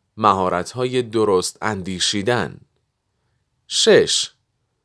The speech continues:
قدرت سازش با تجربیات جدید زندگی. هفت،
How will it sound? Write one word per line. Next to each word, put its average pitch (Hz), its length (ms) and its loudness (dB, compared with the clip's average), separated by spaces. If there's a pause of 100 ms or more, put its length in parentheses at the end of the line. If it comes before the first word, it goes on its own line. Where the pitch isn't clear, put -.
(480)
قدرت 190 520 4
سازش 127 680 0
با 120 200 2
تجربیات 95 880 -2
جدید 117 680 -2
زندگی. 107 760 -6 (1200)
هفت، 160 600 -2